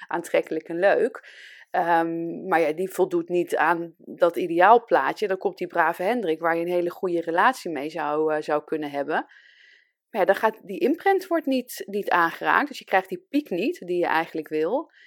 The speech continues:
Ja, dan denk je, "Ja, maar dat, dat hoef ik niet, want het is niet wat ik gewend ben." En da-, daarin zie je dus ook hoe belangrijk het is om die traumastukken te gaan verwerken, zodat je ook die imprint eigenlijk weer,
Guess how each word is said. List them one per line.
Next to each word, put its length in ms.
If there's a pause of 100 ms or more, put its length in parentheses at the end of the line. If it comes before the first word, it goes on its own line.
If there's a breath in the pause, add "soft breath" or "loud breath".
(160 soft breath)
Ja, 200
dan 120
denk 180
je, 120
"Ja, 140
maar 140
dat, 380 (260)
dat 160
hoef 160
ik 60
niet, 180
want 140
het 100
is 200
niet 400 (540 soft breath)
wat 140
ik 100
gewend 380
ben." 320
En 200
da-, 200
daarin 340
zie 120
je 60
dus 160
ook 180
hoe 140
belangrijk 540
het 120
is 140
om 180
die 200 (220)
traumastukken 720
te 80
gaan 220
verwerken, 480
zodat 200
je 100
ook 160
die 140
imprint 480
eigenlijk 380
weer, 380